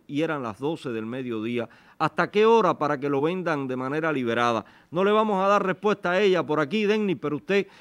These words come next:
eh, toma nota de esta situación para que no se generalice tampoco en otros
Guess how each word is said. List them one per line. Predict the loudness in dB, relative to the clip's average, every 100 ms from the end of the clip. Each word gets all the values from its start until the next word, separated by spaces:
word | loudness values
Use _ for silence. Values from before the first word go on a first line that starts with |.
| -20 -6
eh, | 0 2 2 0
toma | 0 2 2
nota | 2 2 0
de | 2
esta | 0 0 0 0
situación | -2 -4 -2 0 0
para | 0 -2
que | -2
no | -4 -4
se | -4
generalice | -4 -2 0 0 -2 -4
tampoco | -4 -4 -2 -4 -6 -10 -20 -6
en | -2 0
otros | 0 2 2 2